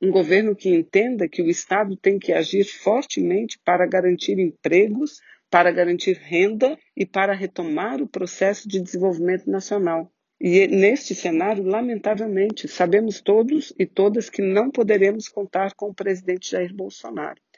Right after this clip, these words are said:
Razões para o impedimento do presidente existem inúmeras. A cada dia surge uma nova denúncia.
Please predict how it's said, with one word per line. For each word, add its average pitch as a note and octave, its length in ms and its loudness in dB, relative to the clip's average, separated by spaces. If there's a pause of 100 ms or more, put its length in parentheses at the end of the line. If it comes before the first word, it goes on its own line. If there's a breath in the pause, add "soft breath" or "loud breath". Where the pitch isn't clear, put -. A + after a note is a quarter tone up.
(320 loud breath)
Razões E3 600 2
para F3+ 240 2
o D#3+ 40 2
impedimento D#3+ 680 0
do E3 100 -6
presidente D#3+ 800 -2 (120)
existem G3 420 0
inúmeras. A#3 680 -4 (180 soft breath)
A D#3 100 -6
cada E3+ 280 4
dia F3 320 0
surge A#3+ 420 0
uma A#3 180 0
nova G#3+ 280 0
denúncia. A#3 600 -2